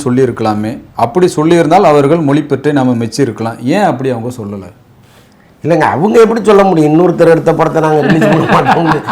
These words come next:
Speaker 2: எப்படி அவங்க சொல்ல முடியும்? இதுல வந்து மாட்டிக்கிட்டது என்னன்னா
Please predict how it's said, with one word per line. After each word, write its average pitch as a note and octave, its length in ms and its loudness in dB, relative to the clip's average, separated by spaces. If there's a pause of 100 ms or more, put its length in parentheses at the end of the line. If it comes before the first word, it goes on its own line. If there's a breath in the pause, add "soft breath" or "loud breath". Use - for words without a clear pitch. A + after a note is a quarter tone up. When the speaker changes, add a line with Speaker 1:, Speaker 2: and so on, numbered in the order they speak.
(140)
Speaker 2:
எப்படி F#3+ 300 4
அவங்க E3 380 4
சொல்ல C#3+ 200 0
முடியும்? G#2+ 300 -4
இதுல G2 160 -2
வந்து D#3+ 260 2
மாட்டிக்கிட்டது G#3 600 4
என்னன்னா E3+ 400 2